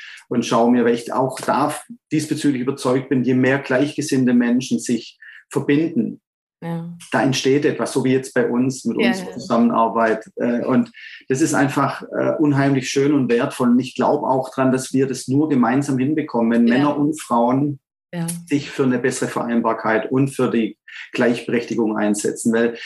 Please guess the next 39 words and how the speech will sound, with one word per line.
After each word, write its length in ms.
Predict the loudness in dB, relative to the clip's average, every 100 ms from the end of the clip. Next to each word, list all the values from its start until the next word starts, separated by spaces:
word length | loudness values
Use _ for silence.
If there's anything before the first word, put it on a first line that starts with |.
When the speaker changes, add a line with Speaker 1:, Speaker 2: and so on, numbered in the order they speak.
| -8
Speaker 1:
was 100 | -2
du 80 | 0
gerade 240 | 0 0
geschildert 420 | 0 0 2 2 0
hast, 140 | 0
hab 100 | -2
ich 120 | 0
leider 240 | 0 0 0
so 280 | 0 2
oft 200 | 0 0
erleben 400 | -2 2 2 2 0
müssen, 420 | 0 -2 -4 -6 -16 -20 -4
wenn 140 | -2 0
Frauen 360 | 0 2 2
versucht 440 | 0 0 0 0 0
haben, 140 | 0
die 60 | 0
besseren 680 | 0 0 0 4 4 2 -8 _ -4
Männer 460 | 0 2 2 0
zu 240 | -4 -4 0
werden, 440 | 0 0 -2 -2
wie 160 | -2 0
sie 100 | 0
dann 240 | 0 2
ihre 220 | 0 -2 -6
Kraft 420 | -4 -4 -4 -6
verlieren, 440 | -4 -2 0 0
wie 60 | 0
sie 140 | 0
dann 140 | 0 2
Speaker 2:
Mhm. 60 |
Speaker 1:
genau 460 | 4 4 4 2 2
ihre 380 | 0 0 -2 -4 -10 -20 -20 _
Intuition, 920 | 0 0 2 0 0 0 2 4 2
ihre 160 | 2 0
Speaker 2:
Mhm. 40 |
Speaker 1:
Kommunikationsfähigkeiten 1800 | 0 0 0 -2 -2 0 2 2 0 0 0 0 -4 -2 0 0 0 2
Speaker 2:
Mhm. 180 | 0 0 _
Speaker 1:
verlieren 960 | -4 0 2 2 2 2 2 2 0